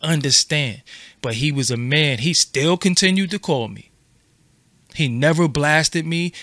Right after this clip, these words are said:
He never said anything bad about me. And that's what made me say, "Yo, you know what?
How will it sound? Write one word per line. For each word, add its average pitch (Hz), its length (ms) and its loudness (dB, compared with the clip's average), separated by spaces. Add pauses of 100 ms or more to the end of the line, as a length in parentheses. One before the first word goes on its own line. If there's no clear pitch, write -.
He 123 160 -6
never 147 320 2
said 156 200 4
anything 147 360 -4
bad 143 280 0
about 127 280 -4
me. 123 160 -6 (240)
And 120 100 -4
that's 175 220 6
what 165 60 0
made 156 180 0
me 147 80 0
say, 151 160 2
"Yo, 139 140 0
you 175 160 0
know 202 160 2
what? 208 320 0